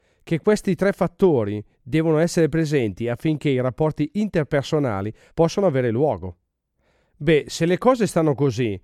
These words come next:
allora un bel po' di cose sulla vita sono contenute in questo triangolo. Ora, non sono mai stato inamovibile e non ho mai detto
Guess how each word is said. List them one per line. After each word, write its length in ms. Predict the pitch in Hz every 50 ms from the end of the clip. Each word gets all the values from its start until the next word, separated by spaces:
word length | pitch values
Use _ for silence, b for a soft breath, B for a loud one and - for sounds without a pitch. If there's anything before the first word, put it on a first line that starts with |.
| _ _ _
allora 340 | - 135 147 156 165 160 151
un 120 | 143 139
bel 160 | 131 147 131 -
po' 140 | - 156
di 140 | 156 170 165
cose 320 | - 156 156 143 120 127 113
sulla 240 | - 139 143 151
vita 300 | 139 131 131 117 - 143
sono 280 | - - 180 175 165 135
contenute 600 | - 160 160 156 - 170 165 165 165 160 - 185
in 120 | 185 185 165
questo 280 | 151 147 139 - 143
triangolo. 640 | 107 - 113 123 139 135 120 104 90 95 92 90 - _ _ _ _ _ _ _ _ _ _ _ _ _ _
Ora, 220 | - 165 165 151 147
non 180 | 147 147 151
sono 220 | - 196 190 180 160
mai 160 | 147 139 135
stato 280 | - 180 175 170 156
inamovibile 840 | 143 127 123 123 120 110 104 139 147 135 117 113 101 101 98 92 - _ _ _
e 120 | - 127
non 180 | 135 156 160 160
ho 100 | 160 156
mai 240 | 156 160 160 147 120
detto 520 | 117 165 180 143 - - 123 117 135 -